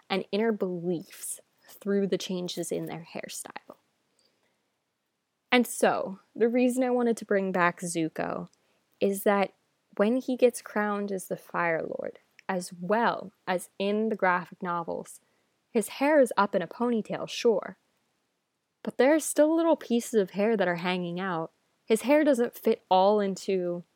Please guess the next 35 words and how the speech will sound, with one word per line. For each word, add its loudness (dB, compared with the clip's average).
the 0
bun, 4
even 2
when 2
he 2
comes -2
back 2
to -8
the 0
Fire 4
Nation -6
in 4
the -2
beginning 4
of -2
season -6
three. -8
Not 2
all 2
of 0
his 0
hair 2
fits 2
in -4
that -6
bun. -2
It's -2
not -6
all 0
perfect. -2
Hairs 0
are 0
out 0
of -12
place. -8